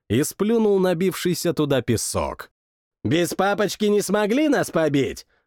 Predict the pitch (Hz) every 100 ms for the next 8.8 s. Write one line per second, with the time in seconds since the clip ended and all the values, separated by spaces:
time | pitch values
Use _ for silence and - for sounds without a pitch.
0 | _ 247 269 254 240 247 226 170 131 -
1 | 254 254 190 160 - 190 180 185 170 165
2 | 151 170 - - 151 101 60 - _ _
3 | _ _ 87 117 156 - 190 170 - 170
4 | 170 156 165 151 156 143 190 156 165 135
5 | - 120 147 170 156 151 147 139 139 131
6 | - 104 76 - - _ - 156 220 185
7 | - 175 160 214 214 185 151 185 180 147
8 | 165 147 - 135 104 87 73 -